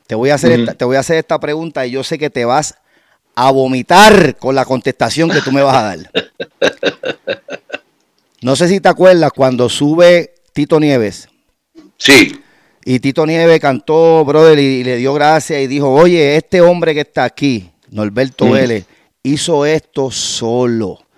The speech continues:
Speaker 1: sin
Speaker 2: Sí.
Speaker 1: el a-, sin el apoyo de ninguna estación de radio".
Speaker 2: Eso es así.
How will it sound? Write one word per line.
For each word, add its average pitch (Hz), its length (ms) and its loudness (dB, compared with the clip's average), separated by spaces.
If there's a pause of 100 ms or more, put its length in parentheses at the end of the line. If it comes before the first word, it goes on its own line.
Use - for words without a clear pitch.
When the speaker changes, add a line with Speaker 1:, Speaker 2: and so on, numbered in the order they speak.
(240)
Speaker 1:
sin 135 380 -4
Speaker 2:
Sí. 135 80 0
Speaker 1:
el 135 80 2
a-, 139 140 2
sin 131 240 -6
el 131 100 -2
apoyo 147 640 0
de 127 160 -4
ninguna 120 720 -4
estación 104 640 -8
de 104 200 -10
radio". - 420 -12
Speaker 2:
Eso 127 140 0
es 120 60 6
así. 101 320 2